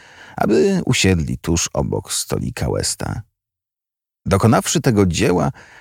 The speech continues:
wyjął notesik, przygotował ołówek i stał jak reporter w amerykańskiej komedii. "Mamy wyborne poziomki",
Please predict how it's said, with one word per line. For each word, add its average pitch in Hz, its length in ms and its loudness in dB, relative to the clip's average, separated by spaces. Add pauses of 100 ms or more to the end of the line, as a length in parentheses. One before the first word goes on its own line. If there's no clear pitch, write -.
(140)
wyjął 80 500 2
notesik, - 840 -4 (100)
przygotował 87 640 2
ołówek 92 480 0 (120)
i 92 80 0
stał 160 480 0
jak - 280 -2
reporter 92 680 2
w - 120 -8
amerykańskiej 78 760 -2
komedii. 50 560 -6 (1600)
"Mamy 113 320 8
wyborne 101 440 6
poziomki", 107 640 2